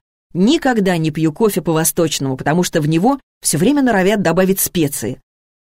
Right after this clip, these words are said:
"Лариса, ну что вы до сих пор такая грустная из-за сорвавшегося корпоратива?" "Не только из-за корпоратива". Она откусила от бутерброда и невольно отметила, что багет совсем свежий, мягкий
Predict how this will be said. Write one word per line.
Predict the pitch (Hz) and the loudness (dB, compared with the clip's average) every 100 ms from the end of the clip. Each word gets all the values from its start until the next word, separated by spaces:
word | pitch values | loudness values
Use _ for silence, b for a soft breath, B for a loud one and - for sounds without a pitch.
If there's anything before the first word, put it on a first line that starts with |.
| _ - | _ -4
"Лариса, | 185 247 - 143 | 0 2 0 0
ну | 143 165 233 | -2 -2 -4
что | 226 - 339 | -4 -4 -2
вы | 370 | 0
до | 277 339 | 0 0
сих | 311 | -2
пор | 339 | -4
такая | 339 330 330 247 | -4 -2 0 0
грустная | 202 262 226 147 147 135 _ - | 2 2 2 -2 -4 -6 _ -2
из-за | 208 214 | 0 2
сорвавшегося | 226 208 220 254 - 233 - | 2 2 0 -2 -2 -2 -2
корпоратива?" | 202 226 220 226 233 226 254 196 147 - _ _ _ _ _ - | -2 -2 0 0 0 0 0 0 -4 -10 _ _ _ _ _ -4
"Не | 233 262 | 2 2
только | - 196 175 170 | 2 0 0 -4
из-за | 156 156 | -4 -4
корпоратива". | 180 175 180 170 - 180 170 156 147 B B - | -4 -2 0 -2 0 0 0 -2 -6 B B -6
Она | 180 302 | -2 0
откусила | 277 180 160 196 175 | 0 -2 -2 2 2
от | 156 | 0
бутерброда | 151 180 175 254 302 277 269 - | -2 -2 0 2 2 0 -2 -2
и | 247 | 2
невольно | 254 262 240 160 | 4 4 2 0
отметила, | - 247 196 190 160 | 0 0 0 0 -4
что | - | -2
багет | 180 180 170 247 | 0 0 0 -2
совсем | - 240 - 302 | -2 -4 -2 -2
свежий, | - 185 202 233 185 | -2 0 0 2 0
мягкий | 160 165 240 - 160 | 0 -2 -2 -2 -6